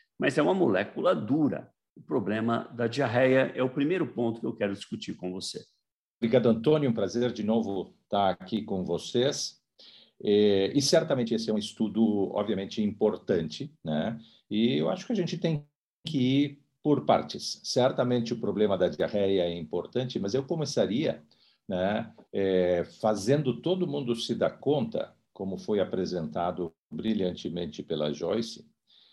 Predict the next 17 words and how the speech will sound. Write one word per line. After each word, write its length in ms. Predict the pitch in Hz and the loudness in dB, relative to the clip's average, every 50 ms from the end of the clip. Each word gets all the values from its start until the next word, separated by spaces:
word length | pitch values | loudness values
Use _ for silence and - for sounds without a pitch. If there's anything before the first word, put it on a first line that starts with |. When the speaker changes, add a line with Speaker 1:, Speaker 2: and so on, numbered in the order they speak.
| _ _ _ _ - | _ _ _ _ -8
Speaker 2:
de 320 | - - 113 113 113 113 | -2 2 2 2 2 0
que 580 | 113 - 127 127 123 123 120 120 120 - - - | -6 -4 -2 2 4 6 6 6 4 4 0 -2
nós 320 | 151 131 127 131 123 113 123 | 0 0 0 0 2 0 0
ainda 500 | 120 123 131 165 202 220 208 185 - - | 0 0 2 2 2 2 2 0 -2 -4
precisamos 1120 | - _ - 143 147 139 143 - - 127 110 110 123 131 131 131 127 127 123 113 - - | -6 _ -4 -2 -2 -2 -2 -2 -2 -2 0 0 0 0 0 0 -2 -4 -4 -6 -2 4
melhorar 880 | 113 113 113 113 110 101 95 87 80 76 - 73 76 82 95 - - - _ _ _ | 6 8 8 8 8 6 4 2 0 -2 -6 -8 -8 -8 -10 -10 -12 -18 _ _ _
os 180 | - 120 113 - | -4 -2 -2 0
resultados 840 | - 123 113 - 110 110 95 - - 113 117 127 - 113 120 - - | 2 2 2 2 0 -2 -2 -2 0 2 2 2 2 0 -2 -4 -4
do 100 | 98 92 | -6 -4
tratamento 880 | - 107 95 90 - 92 92 92 95 98 92 - - - 78 73 76 - _ | -2 0 0 0 0 -2 0 0 0 -2 -2 -6 -6 -6 -6 -6 -6 -10 _
adjuvante 1120 | - 117 113 123 131 127 117 98 107 98 87 - 87 80 82 82 82 - - 90 - 131 - _ _ _ _ _ _ _ | -2 0 0 0 0 -2 -4 -4 -4 -4 -2 -2 -4 -4 -4 -4 -8 -10 -10 -10 -10 -12 -14 _ _ _ _ _ _ _
para 160 | - 135 127 127 | 0 4 4 6
algumas 720 | 131 135 127 123 117 113 156 208 214 214 196 185 - - | 6 6 4 4 2 4 4 4 6 4 2 0 -4 -4
pacientes 720 | - 135 131 - - 135 127 120 117 113 - 127 123 - | -6 -6 -4 -2 0 2 4 4 4 2 0 -4 -6 -4
com 180 | - - 120 117 | -2 0 0 0
doença 480 | 110 98 101 101 104 104 104 113 101 | 2 2 2 2 2 0 -2 -2 -4
receptor 800 | 95 - - 113 104 - - 107 - - - 107 104 104 104 98 | -4 -4 -6 -8 -6 -4 -4 -4 -4 -2 0 0 0 0 -2 -6